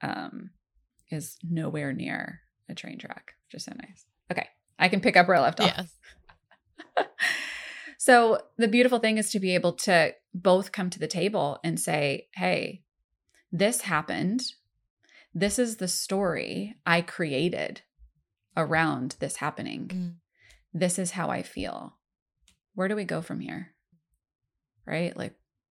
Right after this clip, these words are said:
Speaker 1: that's huge. How many relationships don't do that? And in that space is where you grow.
Speaker 2: Yeah. So communication, vulnerability, what
Speaker 1: Mm-hmm.
Speaker 2: else?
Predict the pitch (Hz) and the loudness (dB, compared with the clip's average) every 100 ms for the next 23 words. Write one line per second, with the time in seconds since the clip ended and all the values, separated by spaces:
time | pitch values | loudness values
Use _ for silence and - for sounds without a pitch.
0 | _ 156 - - 170 156 98 - - - | _ -8 -6 -6 -6 -4 -6 -10 -14 -14
1 | - - 185 185 180 170 156 151 165 - | -12 -4 -2 0 0 0 -2 -6 -8 -6
2 | 156 - 165 - - - 156 156 - _ | -6 -4 -6 -10 -10 -4 -4 -4 -10 _
3 | - 156 165 - - - _ _ _ _ | -8 -6 -6 -8 -10 -12 _ _ _ _
4 | _ _ _ _ _ _ _ _ - 185 | _ _ _ _ _ _ _ _ -6 -2
5 | 180 175 - - 160 170 165 165 160 202 | 0 -2 -4 -6 -6 -6 -6 -6 -6 -8
6 | - 185 _ 175 170 _ _ _ _ _ | -10 -12 _ -20 -20 _ _ _ _ _
7 | _ - 196 180 _ _ 214 208 240 - | _ 0 0 -2 _ _ -2 2 2 0
8 | 180 175 - 175 180 196 175 190 220 214 | 0 -2 -2 -2 -2 -4 -2 0 0 0
9 | 180 160 156 156 160 196 - _ _ _ | 0 0 0 0 0 -2 -10 _ _ _
10 | _ 180 175 160 131 156 | _ 0 4 4 0 -4